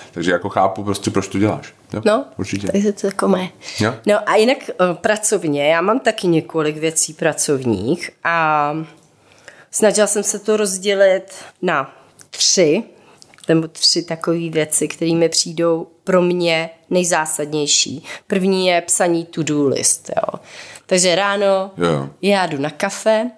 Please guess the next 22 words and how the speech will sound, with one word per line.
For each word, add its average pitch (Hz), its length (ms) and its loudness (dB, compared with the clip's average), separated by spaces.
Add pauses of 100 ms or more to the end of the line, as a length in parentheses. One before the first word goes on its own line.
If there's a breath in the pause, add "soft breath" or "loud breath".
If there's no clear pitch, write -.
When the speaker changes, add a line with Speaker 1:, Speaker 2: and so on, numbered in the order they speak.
(100)
Speaker 2:
a 190 40 2
někdo 208 220 4
z 214 80 0
vás 202 220 0
to 196 100 -4
psal 190 260 2
taky, 160 340 -2
že 165 120 0
to 165 160 -4
má 147 560 -2
tohle 156 320 2
sto, 135 380 0
že, 156 640 0 (200)
mm, 147 480 0 (160)
si - 160 -4
dá 127 180 0
kávu, 226 540 -2 (260 loud breath)
srovná 190 400 0
si - 140 -6
myšlenky, 165 500 -2
co 165 220 2
ho 156 300 -2